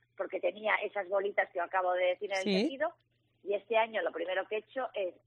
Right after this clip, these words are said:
Speaker 1: irme a comprar un abrigo negro que todavía no he estrenado, pero he sacado uno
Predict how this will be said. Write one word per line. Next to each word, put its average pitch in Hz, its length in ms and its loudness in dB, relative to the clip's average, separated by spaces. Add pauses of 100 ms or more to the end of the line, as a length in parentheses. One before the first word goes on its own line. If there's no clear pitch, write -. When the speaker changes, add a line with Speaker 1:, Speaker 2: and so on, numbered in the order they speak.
Speaker 1:
irme 196 300 -6
a 185 80 0
comprar 202 380 2
un - 80 -8
abrigo 185 320 -2
negro 214 280 2
que 151 120 -6
todavía 160 520 0
no 185 120 -4
he 196 40 -2
estrenado, 247 480 -2 (380)
pero 196 300 2 (200)
he 226 180 -2
sacado 240 420 4
uno 294 300 0